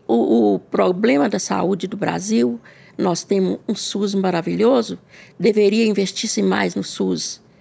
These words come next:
Essa verba do petróleo, pro sus, ela já tá fazendo falta, ela já tá sendo, é, tornando o sus como se fosse uma coisa negativa.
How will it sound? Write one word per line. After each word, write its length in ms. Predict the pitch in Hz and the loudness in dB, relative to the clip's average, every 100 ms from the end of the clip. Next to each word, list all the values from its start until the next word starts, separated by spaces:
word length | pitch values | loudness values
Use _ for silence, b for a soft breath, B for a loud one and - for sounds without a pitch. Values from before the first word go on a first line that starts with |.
| B B B | B B B
Essa 320 | - 214 - | -4 -2 0
verba 540 | 170 196 220 233 196 170 | -2 0 2 2 0 -4
do 100 | 190 | -4
petróleo, 760 | - 160 - 202 202 190 180 - b b _ | -4 -4 0 2 2 0 -4 -10 b b _
pro 180 | - 233 | -2 0
sus, 340 | - 220 220 | 0 0 0
ela 180 | 214 190 | 0 0
já 120 | 190 | -2
tá 180 | 190 240 | -4 -4
fazendo 380 | 226 190 196 190 | -4 -4 -2 -4
falta, 520 | - 175 170 165 165 - B B | -4 -2 -2 -4 -10 -18 B B
ela 220 | - 175 | -2 0
já 120 | 170 175 | 0 -4
tá 220 | - 170 | -4 -4
sendo, 480 | - 196 196 196 196 B B B | -2 0 0 -4 -10 B B B
é, 360 | - 156 156 - - | 0 2 2 -2 -2
tornando 440 | 190 220 214 208 - - | 0 2 0 -2 -10 -6
o 100 | 190 | -6
sus 320 | - 226 208 | -2 -2 -2
como 180 | - 202 | -2 -4
se 120 | - | -4
fosse 240 | 214 208 - | -4 -2 -2
uma 140 | 190 | -2
coisa 360 | - 196 185 185 B B - | 2 2 2 -4 B B -2
negativa. 920 | 196 208 202 190 - 208 196 190 160 | 0 2 2 -2 -4 -2 -2 -2 -10